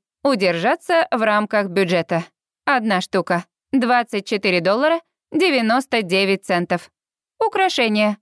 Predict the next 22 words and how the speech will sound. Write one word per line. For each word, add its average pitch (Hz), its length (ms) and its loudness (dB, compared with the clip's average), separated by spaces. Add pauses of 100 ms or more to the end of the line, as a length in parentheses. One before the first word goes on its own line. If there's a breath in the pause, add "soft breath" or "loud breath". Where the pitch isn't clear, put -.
(140)
Кулон 427 380 2
из 277 100 0
натурального 262 600 2
камня. 214 340 0
Две 226 220 0
штуки. 202 420 -2
Шестьдесят 240 560 0
восемь 214 320 0
долларов. 175 340 0 (200)
Одежда. 254 540 0 (280)
Футболка 330 460 0
с - 80 -8
аффирмацией 247 600 0
«Учусь». 226 380 -2
Одна 226 340 0
штука. 339 360 -2
Тридцать 220 320 -2
девять 190 240 -2
долларов 277 360 0
девяносто 208 440 -2
девять 190 320 0
центов. 170 360 -2